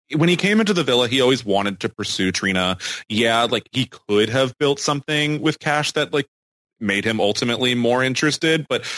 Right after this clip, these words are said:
I never felt like they really got to that point, especially with him talking about how, like, Cash isn't opening, Cash isn't opening up, what's going on, why isn't she opening up? Like,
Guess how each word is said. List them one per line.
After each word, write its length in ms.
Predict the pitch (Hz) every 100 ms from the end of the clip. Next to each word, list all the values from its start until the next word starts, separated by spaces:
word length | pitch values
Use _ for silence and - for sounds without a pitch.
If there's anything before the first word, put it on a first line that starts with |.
| - -
I 60 |
never 220 | 165 202
felt 180 | - 139
like 140 | 135 -
they 100 | 117
really 220 | 110 113
got 140 | 110
to 40 | 104
that 160 | 110 - _ -
point, 200 | 110 110
especially 320 | - 123 143
with 100 | 123
him 140 | 113
talking 320 | 101 98 95 104
about 240 | 98 92
how, 100 | 95
like, 140 | 98
Cash 240 | - 92 -
isn't 160 | 131
opening, 320 | 156 180 123 95
Cash 240 | 92 87
isn't 160 | 117 139
opening 240 | 139 180
up, 240 | 202 185
what's 160 | 123 107
going 240 | 123 139
on, 260 | 180 180 151
why 140 | 107
isn't 160 | 104 113
she 100 | 127
opening 260 | 131 160 190
up? 240 | 180 - - - -
Like, 160 | 151